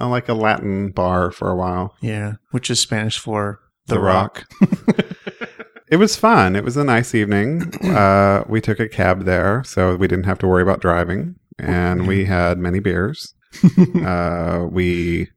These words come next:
Speaker 1: saw some drag queens. And then at the end of the night, you know, like, we're, like, wishing everybody a Happy New Year and stuff like that.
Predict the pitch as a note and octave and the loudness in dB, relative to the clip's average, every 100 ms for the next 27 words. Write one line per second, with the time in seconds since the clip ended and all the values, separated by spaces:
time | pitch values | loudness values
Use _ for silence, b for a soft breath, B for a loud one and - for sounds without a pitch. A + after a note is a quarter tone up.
0 | _ _ - F2 F2 - - F2 F2 B2 | _ _ -2 -2 -2 -4 0 0 0 -6
1 | C#3+ F3 F3 - - _ _ - E3 F3 | -4 -4 -6 -8 -20 _ _ 0 4 6
2 | E3+ D3+ D#3 D3+ D3 D3+ C3+ A#2+ G2+ G2+ | 6 4 0 0 0 0 0 2 2 0
3 | G2+ G2 F#2+ F#2+ F#2 F#2+ F#2 - F#2 F2+ | 0 2 2 2 0 -2 -2 0 0 2
4 | F2+ F2+ E2+ - F#2 - E2+ E2 E2+ E2+ | 2 0 -2 -6 -6 -4 -4 -2 -2 0
5 | E2+ F2 G2 A#2+ A#2 A#2 A2+ A#2 - G#2+ | 0 0 2 4 4 4 2 0 -4 0
6 | G#2+ - E2+ F2 E2+ | -2 0 -2 0 -2